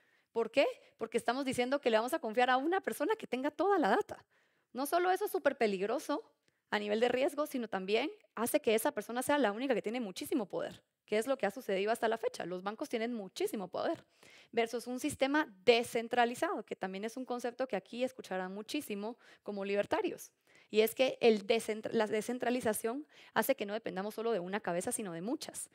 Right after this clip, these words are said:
Entonces, aquí solo les voy a explicar rapidito cómo funciona para que tengan una mejor noción, porque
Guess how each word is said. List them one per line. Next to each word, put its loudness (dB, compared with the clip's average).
Entonces, -4
aquí -4
solo 2
les 2
voy 0
a 2
explicar 0
rapidito -4
cómo -4
funciona -6
para -2
que -6
tengan -2
una -4
mejor -4
noción, -4
porque 2